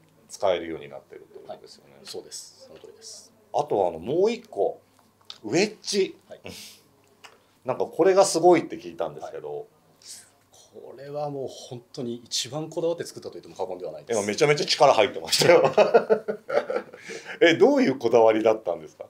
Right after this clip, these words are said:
Speaker 2: まずはその先ほどのこのラウネのアイアンでもショートアイアンの球を抑えやすいとか、
Speaker 1: はい。
Speaker 2: まあそういった性能というのを挙げましたけども、それはそもそもこのウェッジがは-、
Speaker 1: はい。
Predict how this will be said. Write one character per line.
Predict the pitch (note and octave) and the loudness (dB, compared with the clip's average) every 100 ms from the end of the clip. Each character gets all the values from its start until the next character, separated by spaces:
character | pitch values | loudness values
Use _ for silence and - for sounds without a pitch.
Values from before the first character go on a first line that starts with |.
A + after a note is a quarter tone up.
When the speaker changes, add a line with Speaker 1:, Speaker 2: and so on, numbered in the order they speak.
| _ _ _ _ E3+ | _ _ _ _ -8
Speaker 2:
ま | F#3 | -4
ず | |
は | C#3+ | -4
そ | B2+ | -4
の | A#2 | -6
先 | D#3 D#3+ F#3+ | -4 -4 -4
ほ | F#3 | -2
ど | |
の | F3 E3+ D#3+ | 0 0 -2
こ | D#3+ | -4
の | D#3 D#3+ | -4 -4
ラ | D#3 D3+ | 0 0
ウ | |
ネ | F#2+ | 0
の | F2 | 0
ア | F2+ | 0
イ | F#2 | 0
ア | |
ン | F2+ | -6
で | |
も | E2 | -8
シ | D2+ D3 | -4 -4
ョ | |
ー | |
ト | D3+ D#3 | 0 -2
ア | |
イ | A2 | -2
ア | D2+ | -6
ン | |
の | D2 | -6
球 | |
を | G2+ G#2+ F#2 | -4 -2 -2
抑 | D#2 - E2+ | -6 -8 -8
え | |
や | E2 | -8
す | E2+ | -10
い | E2 | -18
と | - | -20
か、 | - | -10
Speaker 1:
は | G#2+ F2 D2 | -2 -2 -2
い。 | |
Speaker 2:
ま | C3 | -10
あ | |
そ | A2+ | -10
う | |
い | A2 | -6
っ | |
た | A2 G2+ | -2 -2
性 | G#2 | -4
能 | F#2 F#2+ | -8 -8
と | G2+ | -10
い | |
う | |
の | D#2+ | -10
を | |
挙 | D2+ E2 | -12 -14
げ | |
ま | E2+ | -16
し | - | -18
た | |
け | - | -20
ど | - | -20
も、 | D3 - | -20 -12
そ | G#3+ | -6
れ | A3 | -4
は | A3 | -4
そ | A3 | -4
も | A3+ | -6
そ | D#3 F2 | -10 -12
も | - | -14
こ | B2 | -10
の | A#2+ | -8
ウ | G#2 | -8
ェ | |
ッ | A#2 | -12
ジ | - G3+ | -10 -8
が | G3 | -8
は-、 | |
Speaker 1:
は | |
い。 | - | -10